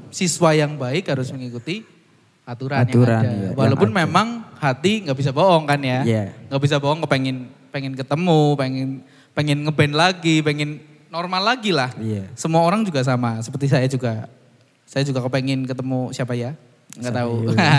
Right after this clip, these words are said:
Speaker 1: <laughs> Gitu.
Speaker 2: Yang sana
Speaker 1: Jadi,
Speaker 2: ya?
Speaker 1: hah?
Speaker 2: Sana ke-
Speaker 1: Sana situlah.
Speaker 2: Iya.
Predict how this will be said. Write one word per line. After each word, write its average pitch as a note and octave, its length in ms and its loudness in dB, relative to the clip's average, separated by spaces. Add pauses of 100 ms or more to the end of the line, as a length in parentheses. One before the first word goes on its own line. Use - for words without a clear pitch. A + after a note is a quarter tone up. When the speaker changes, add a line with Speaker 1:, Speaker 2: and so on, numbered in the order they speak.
(140)
Speaker 1:
<laughs> C#3 400 2
Gitu. D3+ 300 4
Speaker 2:
Yang D3 160 2
sana D#3 180 4
Speaker 1:
Jadi, E3 240 6
Speaker 2:
ya? - 80 -4 (340)
Speaker 1:
hah? G#3 140 2
Speaker 2:
Sana A#2+ 240 -4 (100)
ke- - 220 -14
Speaker 1:
Sana D3+ 240 2
situlah. D#3 400 4
Speaker 2:
Iya. E3 240 2